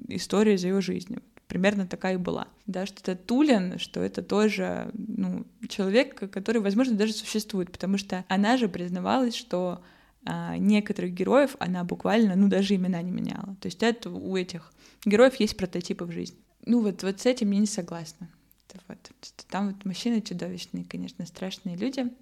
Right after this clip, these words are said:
Все, абсолютно. И, как я уже сказала, мы во втором сезоне обсуждаем женщин и образ женщины в литературе. И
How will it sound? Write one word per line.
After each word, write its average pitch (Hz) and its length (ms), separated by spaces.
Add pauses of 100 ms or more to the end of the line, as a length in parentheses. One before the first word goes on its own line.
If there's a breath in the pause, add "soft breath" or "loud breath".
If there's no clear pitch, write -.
(500)
Все, 156 280 (160)
абсолютно. 185 600 (800)
И, 262 100
как 262 220
я 226 80
уже 226 160
сказала, 277 520
мы 226 220
во 202 100
втором 202 320
сезоне 202 500
обсуждаем 185 920
женщин 240 500
и 226 380
образ 185 400
женщины 208 440
в 180 60
литературе. 196 600
И 202 260